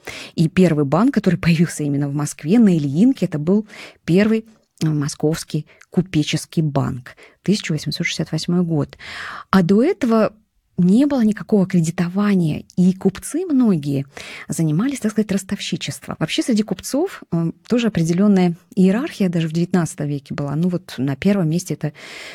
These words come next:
купцы, промышленники, те, кто занимаются производством, миллионеры, которые закупают там станки,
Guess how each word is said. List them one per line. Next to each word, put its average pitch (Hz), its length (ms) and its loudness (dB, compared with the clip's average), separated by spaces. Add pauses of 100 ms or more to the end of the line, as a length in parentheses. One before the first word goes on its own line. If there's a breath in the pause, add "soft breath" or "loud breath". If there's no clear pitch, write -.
(580 loud breath)
купцы, - 520 -4 (380 loud breath)
промышленники, 147 840 0 (160)
те, 160 100 -6
кто - 140 -10
занимаются 139 380 -4
производством, 147 1000 0
миллионеры, 160 920 2
которые 147 340 -6
закупают 143 640 -6
там 127 240 -8
станки, 190 960 0